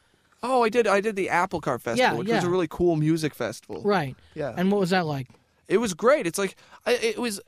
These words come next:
Speaker 1: it's a, sometimes it's a bit underwhelming when you do outdoor shows because,
Speaker 2: Mm-hmm.
Speaker 1: uh, it's, like, four hundred people, but there's no walls, so the laughter just kind of escapes. So it was fun, but it still kind of felt like going through the motions a bit 'cause you can see people laughing, you just don't
Speaker 2: You
Speaker 1: feel
Speaker 2: can't
Speaker 1: it
Speaker 2: hear
Speaker 1: as
Speaker 2: it as
Speaker 1: much.
Speaker 2: much, right?
Speaker 1: Yeah.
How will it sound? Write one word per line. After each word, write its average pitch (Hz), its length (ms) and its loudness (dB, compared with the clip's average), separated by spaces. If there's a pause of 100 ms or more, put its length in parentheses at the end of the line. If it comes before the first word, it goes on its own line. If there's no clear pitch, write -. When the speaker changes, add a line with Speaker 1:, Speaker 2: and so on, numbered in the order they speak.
Speaker 1:
it's 196 180 -8
a, - 180 -8
sometimes 294 320 -4
it's 202 100 -8
a 196 40 -4
bit 208 100 0
underwhelming 170 560 0
when 160 100 -2
you 151 80 -2
do 143 160 -4
outdoor 143 380 -4
shows 123 380 -6
because, 180 320 2
Speaker 2:
Mm-hmm. 165 60 2 (260)
Speaker 1:
uh, - 20 -16 (1000)
it's, 175 260 -4
like, 156 140 -6
four 220 260 4
hundred 185 240 0
people, 156 360 0
but 151 140 -8
there's 165 100 -10
no 202 80 4
walls, 147 540 4
so 160 240 -4
the 143 60 -4
laughter 147 300 -2
just - 120 -16
kind 143 120 -2
of - 60 -8
escapes. - 540 -4
So 156 80 -8
it 190 40 -4
was 202 120 -2
fun, 170 500 2
but 175 120 -2
it 156 60 -4
still 208 160 -4
kind 170 120 -2
of 156 60 -6
felt 147 120 -2
like 139 100 -4
going 156 220 0
through 147 120 -6
the 139 80 -4
motions 143 340 -4
a 123 40 -10
bit 117 140 -6
'cause 139 100 -12
you 151 80 -4
can 135 120 -8
see 208 240 -6
people 147 260 -4
laughing, 110 380 -4
you 117 60 -12
just - 140 -18
don't 127 180 -10
Speaker 2:
You 156 60 -14
Speaker 1:
feel 135 100 -4
Speaker 2:
can't 156 120 0
Speaker 1:
it 139 40 -2
Speaker 2:
hear 170 160 0
Speaker 1:
as 156 40 0
Speaker 2:
it 151 40 -2
as 135 80 -6
Speaker 1:
much. 139 120 -6
Speaker 2:
much, 127 140 -8
right? 147 80 -4
Speaker 1:
Yeah. 113 220 -4